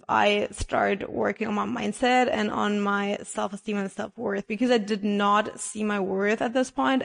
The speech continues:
at all. So people could use me, treat me like shit, I would not stand up for myself. And I think standing up for yourself and setting healthy boundaries for other people too is a big, big part of self-love too, to say,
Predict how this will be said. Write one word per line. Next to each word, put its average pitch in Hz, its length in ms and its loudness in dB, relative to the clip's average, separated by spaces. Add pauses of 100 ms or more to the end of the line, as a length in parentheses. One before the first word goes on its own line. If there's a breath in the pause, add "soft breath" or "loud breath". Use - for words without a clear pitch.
at 196 220 2
all. 190 320 0
So 214 160 -6
people 220 320 -2
could 208 280 0 (360 soft breath)
use 254 240 2
me, 240 160 4
treat 226 300 0
me 220 100 2
like 202 160 2
shit, 240 340 4
I - 140 2
would 208 220 2
not 208 260 2
stand 202 240 -2
up 202 180 -2
for 226 120 -2
myself. 214 420 -2
And 214 80 0
I 214 80 0
think 208 240 0
standing 208 400 -2
up 202 160 -2
for 285 100 0
yourself 302 560 2 (360 loud breath)
and 214 120 -2
setting 220 300 2
healthy 208 240 2
boundaries 220 560 0
for 233 80 -4
other 202 260 2
people 196 280 -4
too 226 300 0
is 220 180 0
a 208 40 -2
big, 196 300 -4
big - 260 -8
part - 180 0
of - 100 -2
self-love - 480 0
too, 208 220 -2
to 196 120 -4
say, 196 320 -2